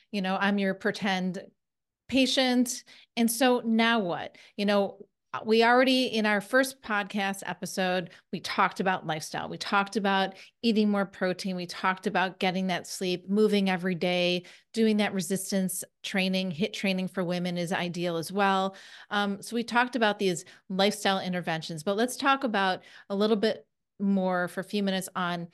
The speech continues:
supplements or possible treatment with medication.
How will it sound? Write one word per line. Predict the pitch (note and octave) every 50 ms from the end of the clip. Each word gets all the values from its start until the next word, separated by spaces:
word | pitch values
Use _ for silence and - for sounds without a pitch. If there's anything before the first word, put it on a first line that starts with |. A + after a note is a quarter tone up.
| _ _ _ _ _ _ _ _ _ _ _
supplements | - - - - C#4 C4 C4 B3+ B3+ B3 B3 B3 A#3+ A#3+ B3 -
or | G#3+ G3 F#3+ F#3+
possible | F#3+ F#3+ - - G#3 G#3 G#3 - G#3 F#3+ G#3 G#3 G3+ F#3+ F#3+ - -
treatment | - - A#3+ C#4 - A3 E3 - E3 - - -
with | F3+ F3+ F3 -
medication. | F#3 F#3 D#3+ E3+ - G3+ G3+ A3+ - - - - - - C3